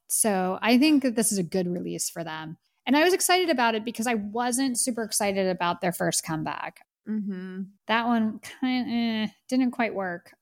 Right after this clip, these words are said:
Speaker 1: So this one, I think we're back on track. I think Gravity is back on track.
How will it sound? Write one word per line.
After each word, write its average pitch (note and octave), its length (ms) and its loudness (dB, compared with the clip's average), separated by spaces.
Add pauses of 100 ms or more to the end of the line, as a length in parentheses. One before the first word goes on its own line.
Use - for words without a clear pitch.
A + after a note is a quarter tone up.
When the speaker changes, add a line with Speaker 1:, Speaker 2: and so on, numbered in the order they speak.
Speaker 1:
So A#3+ 320 2
this F4 240 4
one, D#4+ 180 2
I B3 140 4
think B3 220 0
we're A#3 80 2
back G#3 200 2
on G3 120 0
track. - 420 -6
I - 60 -20
think B3 160 0
Gravity B3 280 2
is A#3 120 2
back G#3 220 0
on G3 120 0
track. F3+ 480 -4